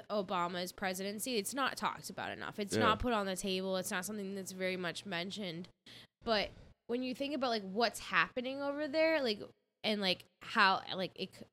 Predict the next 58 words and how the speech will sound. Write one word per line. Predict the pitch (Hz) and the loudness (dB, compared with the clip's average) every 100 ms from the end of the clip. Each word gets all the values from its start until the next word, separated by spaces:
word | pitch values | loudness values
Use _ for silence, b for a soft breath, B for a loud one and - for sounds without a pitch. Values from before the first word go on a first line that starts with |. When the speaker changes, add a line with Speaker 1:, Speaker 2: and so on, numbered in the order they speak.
| _ | _
Speaker 1:
it | 175 - | -8 -2
could | 190 | 0
affect | 170 - 160 - | 0 0 0 0
America, | 185 160 151 202 - 285 285 - | -2 0 0 0 0 0 0 -2
I | |
can | 208 214 | -2 -2
see, | 196 226 220 | -4 -4 -2
like, | 208 180 - - _ - | 0 0 -2 -16 _ -2
how | 220 | 0
people, | - 226 - 202 | 0 -2 -2 0
like, | 170 | 0
try | - 233 202 | 2 2 2
to | 196 | 2
ignore | 180 185 190 190 | -2 -2 -2 -2
it | 160 - | -2 -2
because | 220 208 | -4 -2
it's | 196 | 0
like, | 220 - _ _ _ - | 0 -2 _ _ _ 2
"Oh, | 277 | 4
well, | 247 220 | 4 4
they're | 254 | 0
just | 262 - | 0 -2
trying | 262 233 | 0 0
to | 202 | 2
take | 233 202 | 2 2
care | - 220 214 202 | 2 2 4 2
of | 196 190 | 0 -2
what's | 208 | -2
happening | 214 185 208 202 | 2 2 0 -4
over | 196 185 185 | -2 -2 0
there | 190 190 185 180 - | 2 2 2 -2 -2
Speaker 2:
Yeah. | 101 190 202 | 0 0 0
Speaker 1:
and, | 202 | -2
like, | 190 185 | -2 -2
kinda | 233 214 202 | 0 0 0
trying | 226 202 | -2 -4
to | 190 | -4
keep | 208 196 | -10 -8
us | 196 196 | -6 -2
out | 180 185 | 0 0
of | 170 | -2
it." | 170 127 | -4 -4
You | 226 | -2
know, | 208 | -2
it's | 202 | 0
like | 208 - _ - | -4 -6 _ -14
staying | - - 277 254 | -4 2 4 4
in | 240 | 2
your | 233 | 0
little | 220 208 | 0 -2
safe | 254 202 190 - | -2 -2 -4 -2
bubble, | 185 208 147 85 90 | 0 0 -2 -6 -4
like, | 160 185 | -6 -6
being | 202 190 | -4 -4
oblivious | 180 190 196 214 147 170 - | -4 -2 -2 -2 -2 -2 -4
to | 190 151 | -4 -2
it. | 156 - | -2 -2
Like, | 143 - | -6 -10